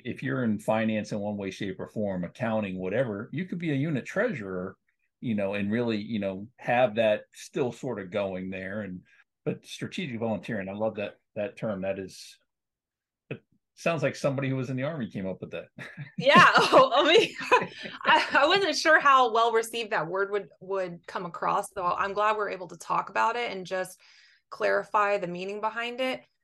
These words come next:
Speaker 2: Because, yeah, it, it gives you an opportunity to gain experience. It
Speaker 1: Mm-hmm.
Speaker 2: gives you an opportunity to recognize your strengths, your weaknesses, what you like and don't like. Because a lot of times when you leave the military, you don't know those things,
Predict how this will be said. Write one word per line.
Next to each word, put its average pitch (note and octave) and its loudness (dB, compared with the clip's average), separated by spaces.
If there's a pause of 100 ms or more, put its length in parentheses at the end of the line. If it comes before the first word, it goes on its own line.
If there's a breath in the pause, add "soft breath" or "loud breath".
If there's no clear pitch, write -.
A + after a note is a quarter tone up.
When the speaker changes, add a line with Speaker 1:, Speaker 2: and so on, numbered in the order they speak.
(180)
Speaker 2:
Because, G#3+ 0
yeah, B3 0
it, F#3 0
it G3+ -2
gives B3+ -2
you C#4 -4 (180)
an G#3+ -4
opportunity G#3+ -2
to G3+ -6
gain F#3 -6
experience. F#3+ -8
It - -12
Speaker 1:
Mm-hmm. D3 -6
Speaker 2:
gives G3+ 2
you A3 -4
an G#3+ 0
opportunity G3+ -2
to F#3+ -2
recognize F#3+ -6
your E3+ -8
strengths, G#3 -4
your E3+ -4
weaknesses, G#3 -2
what F#3 0
you E3+ -4
like G3+ 2
and E3+ -6
don't F#3+ -2
like. G3+ 0
Because G3 -8
a F#3+ -8
lot A#3+ 2
of D4+ 0
times C4+ -4
when A3+ -6
you G#3+ -4
leave A#3+ -6
the G3 -4
military, B3+ -2
you C4 0
don't C4+ 0
know F#3 -2
those B3+ -4
things, D4+ -6